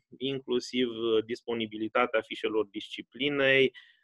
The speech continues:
și, nu în ultimul rând, o platformă de gestionare a ofertelor de practică, a locurilor de muncă pentru studenți și pentru activitățile lor de, de practică. Uh, a fost, uh, să zic, realmente o prezentare sumară vis-a-vis de tot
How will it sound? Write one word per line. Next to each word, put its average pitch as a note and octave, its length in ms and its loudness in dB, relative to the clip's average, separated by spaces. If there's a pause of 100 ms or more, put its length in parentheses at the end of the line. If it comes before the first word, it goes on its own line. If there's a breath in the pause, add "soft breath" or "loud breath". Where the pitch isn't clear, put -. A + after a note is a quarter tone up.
și, D3 380 4
nu C3+ 200 0
în C3+ 80 0
ultimul A#2+ 440 0
rând, B2+ 160 0
o A#2 80 2
platformă A#2+ 580 -2
de A2+ 180 -2
gestionare A2 720 -2
a G#2+ 80 2
ofertelor G#2+ 580 -2
de G2+ 180 -4
practică, B2 440 0
a G2+ 40 -2
locurilor A2 380 -4
de G2+ 100 -4
muncă A#2+ 400 -4
pentru A2 720 -4
studenți A#2+ 440 -6
și - 80 -12
pentru G#2+ 280 -6
activitățile G#2 760 -6
lor G#2 260 -2 (100)
de, F#2+ 520 -4
de G2 240 -6 (100)
practică. - 500 -12 (640 loud breath)
Uh, C#3 460 6
a D3+ 120 2
fost, G3 480 2
uh, E3+ 240 8
să D#3 180 2
zic, D#3 300 2
realmente D#3+ 540 4
o D3+ 100 6
prezentare C3+ 640 4
sumară C#3 720 4
vis-a-vis A#2+ 500 0
de A#2+ 460 4
tot C3 180 0